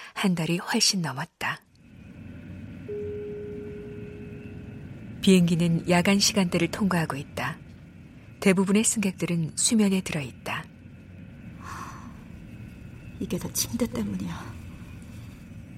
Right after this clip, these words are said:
Speaker 1: 디는 둥지 없는 찰새처럼 십 년을 세계 각지로 떠돌았다. 발길 닿는 곳, 어딘가에 낯설고 차가운 침대에 고단한 몸을 부려왔다. 지인의 소개로 비를 만나자마자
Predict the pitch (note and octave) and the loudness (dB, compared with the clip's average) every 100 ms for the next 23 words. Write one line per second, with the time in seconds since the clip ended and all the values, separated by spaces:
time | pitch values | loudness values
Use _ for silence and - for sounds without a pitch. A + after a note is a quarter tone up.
0 | - - - - - - F#3+ E3+ E3 D#3 | -14 -14 -16 -16 -14 2 6 8 6 2
1 | - - F#3 F3 F#3 E3+ F#3 - G#3 - | 0 8 8 10 6 6 4 4 2 2
2 | E3 - D3+ C#3+ D#3 - - - - - | 0 0 -2 -2 -6 -12 -18 -14 -2 6
3 | G3 F3 E3+ F3+ - A3 G#3+ F3+ - C#3+ | 6 8 6 4 4 4 4 2 0 -2
4 | B2+ E3+ E3 D3 D#3 - C3 - - - | 0 -2 0 -2 -4 -4 -4 -6 -14 -20
5 | - - - - - - - - F3 - | -20 -20 -20 -20 -20 -20 -8 2 4 4
6 | E3 - E3 D3 C#3 C3+ C#3 - _ _ | 2 2 0 0 -2 -4 -6 -8 _ _
7 | _ _ _ _ _ F3 F3 E3+ E3 E3 | _ _ _ _ _ 4 4 4 4 2
8 | D3 D3 - E3 D#3 E3 - - G3 F3+ | 0 -2 0 0 0 0 2 2 2 2
9 | F3 - E3+ D#3 C3 D#3 _ - - - | 4 2 2 -2 -4 -6 _ -20 -20 -2
10 | - G3 F#3+ F#3 E3+ D#3+ E3 - E3 D3 | 6 6 6 4 4 4 0 0 0 0
11 | C3+ - B2 D3 _ _ _ _ _ _ | -4 -4 -6 -6 _ _ _ _ _ _
12 | _ _ _ _ - G3 F#3+ G#3 - G#3 | _ _ _ _ 4 8 8 8 4 2
13 | F#3+ F#3+ - F#3+ G3+ D3+ D3+ F3 E3 C#3+ | 4 4 4 6 6 4 2 2 0 -2
14 | C3 B2+ | -2 -2